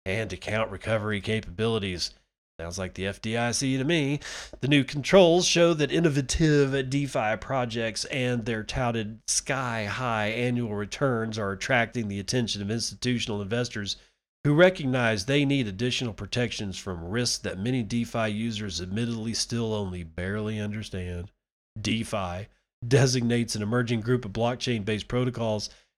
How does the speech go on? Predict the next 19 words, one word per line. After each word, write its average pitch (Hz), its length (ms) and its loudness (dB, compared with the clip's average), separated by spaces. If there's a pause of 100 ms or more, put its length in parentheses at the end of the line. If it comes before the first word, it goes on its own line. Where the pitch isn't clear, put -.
(120)
that 127 180 6
give 131 260 4
users 127 600 2
access 135 480 -2
to 117 100 -10
financial 113 540 -4
products 135 480 -2
commonly 127 540 0
available 117 420 -4
from 101 180 -10
traditional 107 540 -2
banks 156 380 2
and 117 100 -6
financial 104 500 -2
institutions, 123 720 -2
including 107 440 -2
dollar-denominated 110 1040 -2
net 120 300 -2
loans 135 480 0